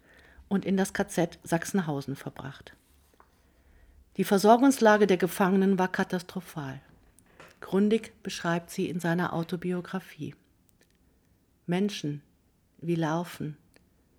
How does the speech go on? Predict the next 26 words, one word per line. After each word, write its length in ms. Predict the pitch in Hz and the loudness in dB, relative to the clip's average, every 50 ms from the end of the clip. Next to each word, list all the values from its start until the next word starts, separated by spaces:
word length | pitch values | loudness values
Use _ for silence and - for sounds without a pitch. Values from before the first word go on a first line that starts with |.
| _ _ | _ _
großäugig 840 | - - - 185 190 220 220 - - - 147 147 151 151 151 156 - - | -12 -6 -4 0 0 0 -2 -2 -6 -6 -6 -6 -4 -6 -8 -10 -6 -8
bis 180 | - - - | -8 -8 -6
auf 140 | - 170 - | -8 -10 -6
die 120 | - 180 | -4 -6
Sehnen 400 | 175 156 160 175 196 202 202 190 | -4 -2 -2 0 0 0 0 -2
ausgemergelt, 880 | - - 170 170 180 - - 170 151 151 151 143 139 143 - 143 147 - - _ _ _ _ _ _ _ _ _ _ _ _ _ | -4 -4 -6 -6 -6 -6 -8 -8 -6 -6 -6 -8 -8 -10 -10 -14 -14 -16 -20 _ _ _ _ _ _ _ _ _ _ _ _ _
wankten 480 | - 180 170 196 202 - - - 180 170 | 0 0 0 0 -2 -4 -6 -4 -2 -2
mit 180 | 165 160 - | -2 -2 -4
ihren 180 | - 170 165 165 | -6 -6 -6 -4
Papierverbänden 1040 | - 147 143 - - - 190 185 185 - - 180 175 - 151 151 160 160 - 175 170 | -4 -6 -8 -8 -4 -4 -4 -4 -4 -4 -6 -6 -4 -4 -6 -6 -6 -6 -6 -8 -6
durch 220 | - 147 151 151 | -6 -8 -10 -10
das 240 | - - 170 - - | -12 -14 -14 -12 -12
Lager. 400 | - 147 143 143 156 - 139 139 - _ _ _ _ _ _ _ _ _ _ _ _ _ _ _ _ _ _ _ _ | -12 -10 -10 -10 -10 -12 -12 -12 -14 _ _ _ _ _ _ _ _ _ _ _ _ _ _ _ _ _ _ _ _
Überall, 640 | - 226 233 220 226 202 - - 180 156 147 147 147 - _ _ _ _ _ | -2 -2 0 2 2 2 2 2 0 0 -2 -4 -8 -12 _ _ _ _ _
so 260 | _ - 190 180 165 | _ -8 -8 -4 -4
war 240 | 175 175 165 - - | -4 -4 -4 -6 -8
es, 240 | - 147 - - - _ _ _ _ _ _ | -10 -12 -14 -20 -20 _ _ _ _ _ _
starben 500 | - - - - 160 165 175 165 151 147 | -20 -14 -10 -8 -6 -6 -6 -8 -10 -10
sie. 220 | - - 123 139 - _ _ _ _ _ _ _ _ _ _ _ _ _ _ _ _ _ _ _ _ _ | -10 -12 -16 -16 -18 _ _ _ _ _ _ _ _ _ _ _ _ _ _ _ _ _ _ _ _ _
Und 160 | - 185 196 - | -6 -6 -4 0
keine 260 | - 240 247 226 208 | 2 4 4 4 2
Träne 420 | - - - 202 202 180 156 139 | 0 -2 0 2 2 2 2 0
wurde 180 | 143 143 147 - | -2 -4 -6 -4
um 120 | - 151 | -6 -8
sie 120 | 143 - 147 | -10 -10 -12
geweint. 500 | - 160 143 - 139 135 131 143 - | -12 -10 -8 -8 -8 -8 -8 -10 -12